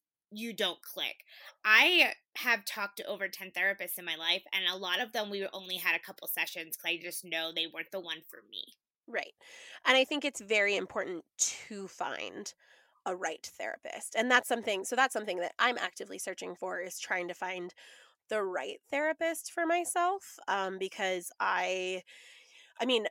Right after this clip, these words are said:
Speaker 2: I've had this discussion with my boyfriend that I, he's like, "You had, you know, a, a pretty dang perfect childhood." And I was like, "Yes, I will." I mean, it's not gonna be perfect by any means. However, like, I have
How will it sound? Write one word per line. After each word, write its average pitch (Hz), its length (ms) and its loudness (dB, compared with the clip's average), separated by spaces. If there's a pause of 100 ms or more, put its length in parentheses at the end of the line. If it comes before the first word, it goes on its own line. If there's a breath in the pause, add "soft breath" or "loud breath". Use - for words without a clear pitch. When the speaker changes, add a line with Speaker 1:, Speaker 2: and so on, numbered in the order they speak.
Speaker 2:
I've 214 220 6
had 190 220 -2
this 190 160 -6
discussion 180 720 -6
with 175 400 -6
my 175 140 -6
boyfriend 247 500 0
that 190 160 -6
I, 185 540 2
he's 175 260 -10
like, 175 200 -8
"You 196 220 -4
had, 180 360 -4
you 214 180 -10
know, 185 140 -4
a, 180 220 -4
a 202 140 -4
pretty 220 340 -6
dang 185 280 -2
perfect - 480 -12
childhood." 254 800 -2
And 190 140 -4
I 175 140 -2
was - 200 -8
like, 185 140 -8
"Yes, - 300 0
I 208 120 -4
will." 196 360 -2 (460 loud breath)
I 220 60 -2
mean, 190 240 0
it's 208 220 -4
not 202 200 4
gonna 196 220 0 (160)
be 202 120 -8
perfect - 380 -8
by 175 180 -2
any 262 200 4
means. 190 400 -2
However, 185 440 2
like, 180 320 -2
I 208 160 8
have 190 380 2